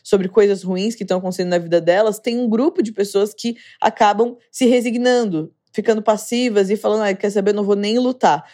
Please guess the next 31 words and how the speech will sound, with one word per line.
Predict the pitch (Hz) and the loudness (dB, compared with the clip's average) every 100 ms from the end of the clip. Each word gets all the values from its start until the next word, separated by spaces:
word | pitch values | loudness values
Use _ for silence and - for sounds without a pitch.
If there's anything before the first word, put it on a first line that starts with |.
| - _ | -20 _
Elas | 165 170 | -2 0
não | 180 190 | -2 -4
conseguem | 202 214 208 196 208 | -4 -6 -4 -6 -2
ter | 208 208 | 0 2
a | |
resiliência | 214 214 202 220 202 196 208 233 202 | 2 -2 -4 0 2 2 -4 -6 -4
diante | 220 202 202 | -2 -4 -2
daquilo. | 214 240 214 160 151 _ - - - | -2 -2 -4 -4 -6 _ -20 -10 -2
E | |
o | 285 | 0
niilista, | 294 285 247 285 269 | 0 0 -2 -2 -4
a | |
gente | 262 - | -4 -4
poderia | 262 247 269 254 285 | -2 -2 0 2 2
ver, | 220 220 262 - | 2 2 0 -4
de | 214 | -8
uma | 262 | -6
certa | 269 254 240 240 | -4 -4 -4 -4
forma, | 208 190 214 | -2 -2 -2
pessoas | 202 202 208 202 202 | -6 -4 -2 -2 -4
que | - | -12
são, | - 190 208 | -8 -4 -4
assim, | 196 190 | -6 -8
que | 185 | -10
você | 180 190 | -8 -8
conhece, | 180 170 165 180 180 - | -6 -4 -2 -2 -4 -6
que | - | -4
hoje | 170 175 | -4 -4
em | 170 | -4
dia | 175 | -6
são | - 190 175 | -4 -4 -6